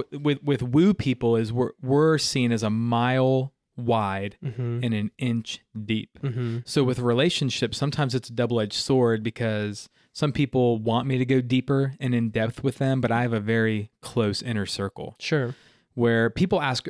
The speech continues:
Speaker 1: Rachel all the time, my wife, "Is he so much fun to live with?" And she'll say, "No."
Speaker 2: Yeah.
Speaker 1: Like, he's not. Uh, <laughs> sorry, honey. But, uh,
Speaker 2: <laughs>
Speaker 1: I think relationally, I don't wanna become buddies or I don't wanna be,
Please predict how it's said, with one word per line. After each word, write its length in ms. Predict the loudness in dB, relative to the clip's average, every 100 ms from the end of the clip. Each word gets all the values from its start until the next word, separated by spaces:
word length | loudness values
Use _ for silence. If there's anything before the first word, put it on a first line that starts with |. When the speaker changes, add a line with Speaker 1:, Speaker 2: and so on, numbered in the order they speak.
| -8
Speaker 1:
Rachel 380 | -2 -2 0 -2
all 120 | 0
the 80 | -2
time, 240 | 0 0
my 140 | 0 0
wife, 360 | 0 -2 -2
"Is 120 | -6 -2
he 120 | -2
so 180 | 0 0
much 200 | -2 0
fun 260 | 0 0
to 140 | -2 0
live 240 | 0 0
with?" 360 | -2 -6 -16 _ _ _ -8
And 100 | -2
she'll 160 | -2
say, 200 | 0 -2
"No." 320 | -2 -2 -4 -8 _ _
Speaker 2:
Yeah. 200 | -2 -2 -2
Speaker 1:
Like, 120 | -6
he's 200 | -8 -4
not. 440 | -4 -4 -10 -20 _ _ -20 -20 _ -6
Uh, 420 | -2 0 0 -2 -4 -10
<laughs> 120 | -10
sorry, 260 | -4 -2 -2
honey. 240 | -6 -8 -14 -20 -20 _
But, 260 | 2 4 4
uh, 300 | 2 2 0 -2 -8 _ _
Speaker 2:
<laughs> 400 | _ _ _ -4
Speaker 1:
I 60 |
think 160 | -2 0
relationally, 840 | 0 2 2 2 2 4 4 2 -4 _
I 140 | -2 2
don't 200 | 2 2
wanna 220 | 0 2
become 420 | 0 0 0 0
buddies 440 | 2 2 4 2 2
or 40 |
I 20 | 2
don't 100 | 2
wanna 140 | 0
be, 240 | -2 -4